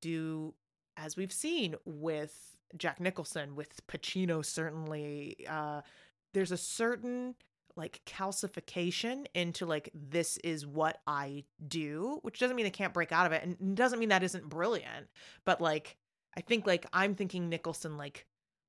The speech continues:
post Cuckoo's Nest and Shining, and it's really hard for me to take that, like, violence out of it, which, of course, Buck does violent things, but, like, to,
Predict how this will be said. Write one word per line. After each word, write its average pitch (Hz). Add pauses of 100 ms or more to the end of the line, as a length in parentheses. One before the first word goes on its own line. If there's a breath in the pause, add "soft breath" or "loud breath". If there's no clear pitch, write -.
(160)
post 196
Cuckoo's 190
Nest 180
and 156
Shining, 180
and 165
it's 160
really 185
hard 180
for -
me 165
to 156
take 151
that, 147
like, 143 (560)
violence 175
out 294
of 302
it, 320
which, 208
of 185
course, 226
Buck 196
does 180
violent 160
things, 170
but, 180
like, 160 (500 loud breath)
to, 226